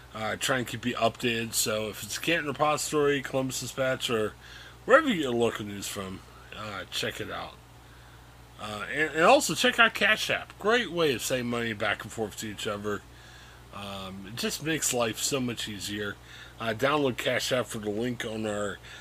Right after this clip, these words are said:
uh, podcast. Uh, Cash App will deposit five bucks in your account. All right. Well, well, Pierre, thanks so much, man. I, as always, I appreciate it. Crazy day today. Good day, but crazy.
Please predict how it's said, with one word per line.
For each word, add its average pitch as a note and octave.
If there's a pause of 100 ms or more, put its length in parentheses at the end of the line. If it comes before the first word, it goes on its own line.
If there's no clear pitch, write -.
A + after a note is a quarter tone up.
(160)
uh, A2+
podcast. E3+ (460)
Uh, A2 (120)
Cash C#3+
App A#2+
will A#2
deposit G#2+
five G#2+
bucks G2+
in G2+
your F#2+
account. F2+ (1120)
All F3+
right. A#3
Well, F3
well, F#3
Pierre, G3
thanks B3
so D#3
much, A2
man. G2+
I, C3 (120)
as C#3
always, D#3
I B2+
appreciate D3
it. C#3+ (760)
Crazy G#3+
day C#3
today. B2+
Good B3+
day, C3
but A#2+
crazy. B2+